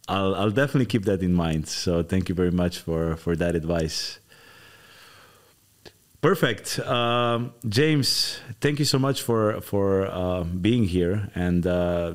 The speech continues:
thank you so much initially for just, uh, doing what you do.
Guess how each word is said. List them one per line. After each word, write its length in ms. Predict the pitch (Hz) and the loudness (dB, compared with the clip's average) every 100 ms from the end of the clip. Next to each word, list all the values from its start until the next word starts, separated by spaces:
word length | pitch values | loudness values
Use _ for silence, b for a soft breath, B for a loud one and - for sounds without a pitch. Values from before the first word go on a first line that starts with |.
| - | -4
thank 320 | 107 123 127 | 0 0 0
you 340 | 120 113 110 - | 2 2 2 -2
so 220 | - 110 | -2 0
much 340 | 107 107 - | 0 0 0
initially 420 | 101 101 - 95 92 | 0 0 0 -2 -2
for 280 | 92 90 | 0 0
just, 500 | 85 98 90 - - | 0 0 -2 -4 -8
uh, 100 | - | -10
doing 420 | - 82 104 98 95 | -6 0 2 4 2
what 240 | 90 - | 0 0
you 60 | 80 | -2
do. 380 | 92 90 82 | 2 2 0